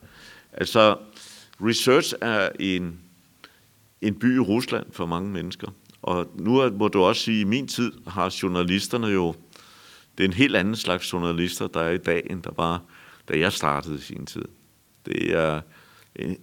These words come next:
nogle andre typer, det er nogle unge mennesker, som, som, øh, altså, hvor de journalister, der var i tidernes morgen, altså, da jeg forlod Lyngby, for eksempel,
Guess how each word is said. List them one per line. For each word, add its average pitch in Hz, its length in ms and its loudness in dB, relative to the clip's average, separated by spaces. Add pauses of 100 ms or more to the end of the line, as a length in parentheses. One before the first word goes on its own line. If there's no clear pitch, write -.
(120)
nogle 82 180 -2
andre 92 260 0
typer, 101 640 -2 (100)
det 82 140 2
er 85 60 2
nogle 80 260 -2
unge 98 300 0
mennesker, 87 420 0
som, 80 300 -4 (800)
som, 80 440 -2
øh, 69 440 0 (560)
altså, - 140 -6
hvor 85 180 2
de 110 280 -2 (360)
journalister, 92 560 2
der 82 120 -6
var 78 180 -2
i 90 60 -4
tidernes 90 480 -4
morgen, 85 300 0
altså, 80 220 -4
da 82 180 0
jeg 110 140 2
forlod 101 280 2
Lyngby, 85 420 0
for 87 180 -4
eksempel, - 380 -10